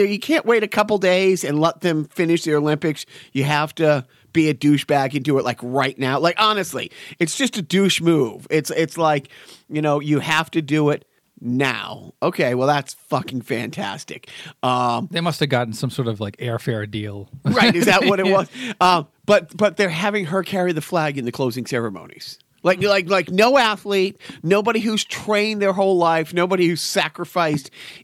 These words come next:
Speaker 1: everything they have to get there. Um, the
Speaker 2: Well,
Speaker 1: president's
Speaker 2: she's,
Speaker 1: daughter.
Speaker 2: she sacrificed one thing. Her soul.
Speaker 1: Yeah, well, I don't think she. But yeah, well, hey, but seriously,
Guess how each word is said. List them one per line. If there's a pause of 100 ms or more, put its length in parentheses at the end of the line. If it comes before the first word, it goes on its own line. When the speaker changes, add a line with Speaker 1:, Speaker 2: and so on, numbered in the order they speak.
(220)
Speaker 1:
everything
they
have
to
get
there. (360)
Um, (220)
the
Speaker 2:
Well,
Speaker 1:
president's
Speaker 2:
she's,
Speaker 1:
daughter. (100)
Speaker 2:
she
sacrificed
one
thing. (300)
Her
soul.
Speaker 1:
Yeah, (100)
well, (300)
I
don't
think
she. (320)
But
yeah, (240)
well,
hey, (120)
but
seriously,